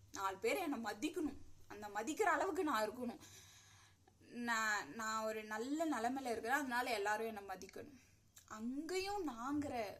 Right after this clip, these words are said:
ஒரு தன்மை தான் வருது. நாங்கிறதே ஒண்ணும் இல்லையே. எங்க இதெல்லாம் நானு அப்படிங்கிற ஒரு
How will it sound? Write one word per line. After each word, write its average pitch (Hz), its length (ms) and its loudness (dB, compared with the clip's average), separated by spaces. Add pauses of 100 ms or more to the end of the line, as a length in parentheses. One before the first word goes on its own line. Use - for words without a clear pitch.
ஒரு 226 520 -4
தன்மை 339 380 -4
தான் 370 200 -2
வருது. 214 300 -4 (220)
நாங்கிறதே 349 880 4
ஒண்ணும் 277 320 0
இல்லையே. 220 400 -4 (1900)
எங்க 427 560 -2
இதெல்லாம் 262 440 0
நானு 254 840 -2
அப்படிங்கிற 240 640 -6
ஒரு 202 220 -8